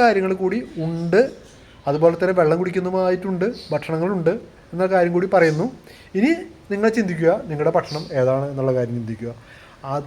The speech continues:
പരമാവധി അത്തരത്തിലുള്ള ഭക്ഷണങ്ങൾ നിങ്ങൾ കഴിക്കാൻ ശ്രമിക്കുക. അത് ചെറുപ്പത്തിൽ കുഴപ്പമില്ല, ഓട്ടോറിക്ഷ മേടിച്ച ഉടനെ മണ്ണെണ്ണ ഒഴിച്ചാലും ഓടും. പക്ഷേ ഒരു പ്രായം കഴിഞ്ഞാൽ,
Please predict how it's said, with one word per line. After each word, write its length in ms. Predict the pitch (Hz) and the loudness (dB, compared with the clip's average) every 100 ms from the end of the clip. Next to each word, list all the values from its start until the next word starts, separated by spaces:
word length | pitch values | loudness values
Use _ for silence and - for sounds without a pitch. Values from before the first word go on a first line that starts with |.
| - | 2
പരമാവധി 640 | 160 156 170 277 247 156 208 - - - 160 | 4 4 2 0 0 -2 -8 -12 -20 -6 -6
അത്തരത്തിലുള്ള 480 | 160 196 - 226 226 | -2 -4 0 0 2
ഭക്ഷണങ്ങൾ 340 | 220 220 156 165 190 | 0 0 -6 -4 -6
നിങ്ങൾ 140 | 175 185 | -8 0
കഴിക്കാൻ 340 | 175 151 165 208 | 2 2 0 0
ശ്രമിക്കുക. 380 | 220 185 139 139 190 - - - - - - - - 131 | 2 -2 0 0 0 -4 -20 -20 -20 -20 -20 -20 -8 -4
അത് 140 | 127 160 - | 0 -2 2
ചെറുപ്പത്തിൽ 460 | 165 156 160 156 208 | 2 2 -2 -2 0
കുഴപ്പമില്ല, 460 | 208 185 196 190 185 233 - - - 139 | 0 0 -2 0 2 0 -4 -18 -8 -4
ഓട്ടോറിക്ഷ 420 | 131 143 135 123 147 208 - - - - - - | -2 -2 -4 -2 -2 -2 -8 -18 -20 -20 -20 0
മേടിച്ച 300 | 147 143 139 | 2 2 0
ഉടനെ 260 | 175 156 165 240 - - - - - - - 160 | 0 0 0 -2 -8 -20 -20 -20 -20 -20 -12 -6
മണ്ണെണ്ണ 280 | 160 156 160 | -2 0 0
ഒഴിച്ചാലും 380 | 160 165 156 214 - 156 | 2 2 2 -2 -2 0
ഓടും. 220 | 143 160 - - - - | 0 -2 -6 -18 -20 -4
പക്ഷേ 260 | 135 127 156 220 - - | -4 0 0 0 -4 -12
ഒരു 100 | 131 170 | -8 2
പ്രായം 280 | 226 208 226 | 4 4 4
കഴിഞ്ഞാൽ, 340 | 220 147 135 | 4 4 4